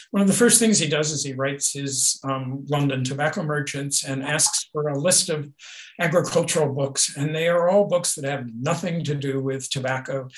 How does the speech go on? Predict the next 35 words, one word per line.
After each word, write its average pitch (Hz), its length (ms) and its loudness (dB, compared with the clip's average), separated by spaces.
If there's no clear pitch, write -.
They 139 120 -2
have 151 180 4
to 156 80 -2
do 147 320 -4
with 139 320 -2
this - 460 0
revolution 160 580 0
in 139 240 -4
agriculture 139 800 -4
in 127 160 -2
mid-century, 135 1000 -4
mid-eighteenth 143 600 -2
century 143 420 -2
Great 131 320 -6
Britain. 151 340 -4
Somehow 247 380 8
Washington 190 440 6
already 151 300 4
knows 139 460 0
about 120 300 -8
this 117 260 -8
movement, 123 520 -10
and 131 400 -6
he 190 360 -6
puts 240 260 -2
together 196 340 6
what 170 240 0
is 160 200 -6
one 190 140 2
of 202 80 0
the 156 80 0
most 135 360 0
advanced 139 500 -2
libraries 135 680 -4
on, 123 200 -8